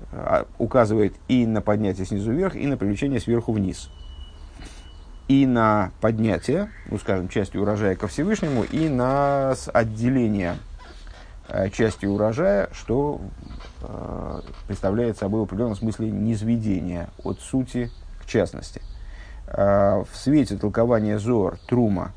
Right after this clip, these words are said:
это указание на мсирос нефеш, на самопожертвование и на, э, работу по единению Всевышнего,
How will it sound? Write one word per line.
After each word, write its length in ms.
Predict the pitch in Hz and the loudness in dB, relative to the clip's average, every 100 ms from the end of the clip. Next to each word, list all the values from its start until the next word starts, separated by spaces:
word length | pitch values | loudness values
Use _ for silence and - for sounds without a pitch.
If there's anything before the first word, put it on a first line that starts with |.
| - - - | -14 -14 -4
это 220 | 110 107 | -2 0
указание 640 | 101 104 104 110 98 95 | 2 2 2 2 2 0
на 200 | 95 107 | 0 0
мсирос 420 | 101 - 107 90 95 | 0 0 0 0 -2
нефеш, 480 | 92 - 143 139 - | -4 -4 -4 -4 -6
на 220 | 104 101 | -4 -4
самопожертвование 1000 | 95 95 90 104 117 95 101 95 95 92 - | -4 -4 -2 -2 0 -2 -4 -4 -4 -6 -2
и 260 | 120 113 | 0 2
на, 480 | 101 101 98 95 92 - - - - - - - - - - - - - - - - | 0 0 0 0 -4 -8 -14 -18 -16 -16 -16 -16 -14 -12 -10 -10 -10 -10 -12 -12 -6
э, 300 | 98 98 98 | 2 6 6
работу 480 | 104 107 127 101 95 | 6 6 4 2 -2
по 220 | - 123 | 0 2
единению 800 | 101 101 110 110 120 107 92 82 - - - - - | 2 2 2 2 2 2 0 -2 -6 -12 -14 -14 -10
Всевышнего, 640 | - 104 92 - 90 117 | -2 2 2 0 -4 -4